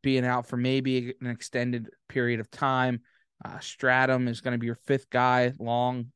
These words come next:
you know, spot guy right now, I believe. So we'll see if they maybe drop him and go to a four-man rotation. Ricky Bo was kinda talking about that yesterday on ninety-seven five The Fanatic. So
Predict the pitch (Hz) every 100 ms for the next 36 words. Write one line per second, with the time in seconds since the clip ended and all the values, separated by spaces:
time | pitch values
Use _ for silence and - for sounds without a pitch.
0 | _ - 110 113 - 131 127 123 123 123
1 | 123 123 120 120 120 117 117 123 127 120
2 | 120 _ _ _ _ _ 131 139 139 156
3 | 151 - 123 127 135 127 117 131 131 143
4 | 139 135 143 139 120 127 127 120 123 -
5 | 143 147 147 147 143 139 143 139 139 131
6 | 139 135 127 131 123 135 127 123 131 127
7 | 120 123 120 117 117 - _ _ _ 127
8 | 123 - 123 123 117 117 120 113 117 110
9 | 117 113 - 117 117 117 113 _ _ _
10 | _ _ _ _ _ - 123 120 120 120